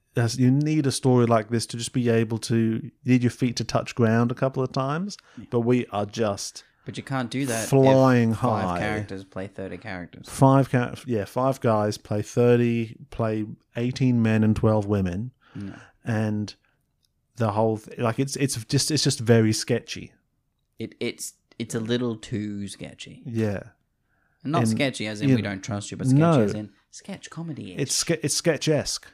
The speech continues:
Speaker 2: Sketchish.
Speaker 1: Yeah.
Speaker 2: Sketchy.
Speaker 1: So I think that's where this maybe goes awry.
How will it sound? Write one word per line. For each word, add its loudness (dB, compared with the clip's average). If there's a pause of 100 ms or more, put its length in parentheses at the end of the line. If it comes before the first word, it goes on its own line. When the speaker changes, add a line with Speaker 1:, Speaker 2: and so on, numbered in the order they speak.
(220)
Speaker 2:
Sketchish. -14 (400)
Speaker 1:
Yeah. -2 (720)
Speaker 2:
Sketchy. -16 (640)
Speaker 1:
So 2
I 6
think 4
that's 0
where 2
this -2
maybe 0
goes -4 (580)
awry. -4